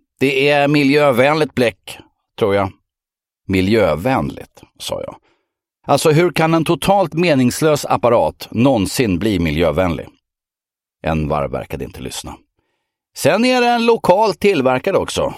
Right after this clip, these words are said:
Närproducerad liksom. Så egentligen, Johannes, egentligen är den väldigt bra för miljön." "Du vet att det inte heter egentligen", sa jag. Envar fnissade. "Jo, men det är lite kul att säga egentligen."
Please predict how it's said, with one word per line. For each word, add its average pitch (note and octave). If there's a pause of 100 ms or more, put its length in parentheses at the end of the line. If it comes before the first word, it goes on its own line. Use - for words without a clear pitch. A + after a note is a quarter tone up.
(140)
Närproducerad C#3+
liksom. - (280)
Så -
egentligen, G#3
Johannes, A#2
egentligen D3+
är A#2
den G2+
väldigt G2
bra A#2+
för F2+
miljön." D#2 (880)
"Du G2+
vet A#2+
att A2
det G#2+
inte F#2
heter G2
egentligen", E2 (240)
sa -
jag. - (720)
Envar B1+
fnissade. - (360)
"Jo, C#3+
men D3+
det D#3
är E3
lite E3
kul D3+
att -
säga -
egentligen." -